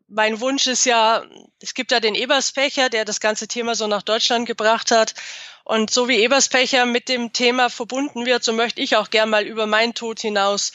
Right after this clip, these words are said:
für das Thema stehen, dass wenn sich Menschen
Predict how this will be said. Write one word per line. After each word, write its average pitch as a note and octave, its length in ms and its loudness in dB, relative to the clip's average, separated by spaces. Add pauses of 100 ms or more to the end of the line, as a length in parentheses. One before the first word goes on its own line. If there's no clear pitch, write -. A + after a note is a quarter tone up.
(120)
für B3 260 0
das G#3+ 240 2
Thema G#3 320 0
stehen, G3 460 2
dass G3 260 -2
wenn A3+ 220 2
sich A#3 180 -6
Menschen A3 460 0